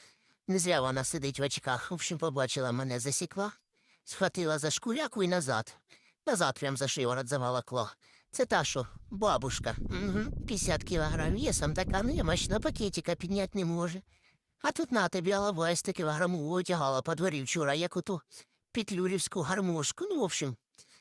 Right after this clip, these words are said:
в общем, я обіжений лежав два часа, приїхали еті прийомні родителі. Конечно, по запаху чую, що і торти всі дегустували, в Варусі понадкусували, наверное, штук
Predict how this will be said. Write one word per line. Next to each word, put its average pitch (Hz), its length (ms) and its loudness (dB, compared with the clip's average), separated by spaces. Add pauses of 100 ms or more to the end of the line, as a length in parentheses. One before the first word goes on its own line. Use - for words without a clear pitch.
(500)
в - 40 -4
общем, 165 320 -2
я 151 160 0
обіжений 131 460 -2
лежав 120 320 -2
два 120 180 0
часа, 311 360 -2
приїхали 131 720 -2 (260)
еті 139 400 -2
прийомні 143 520 -2
родителі. 185 600 -4 (640)
Конечно, 156 460 2
по 151 140 0
запаху 151 440 -2
чую, 147 300 -4
що 127 160 -2
і 123 80 0
торти 190 300 -2
всі 285 220 -2
дегустували, 185 840 0
в 170 60 -2
Варусі 160 460 0
понадкусували, 165 880 0
наверное, 143 320 0
штук - 220 -6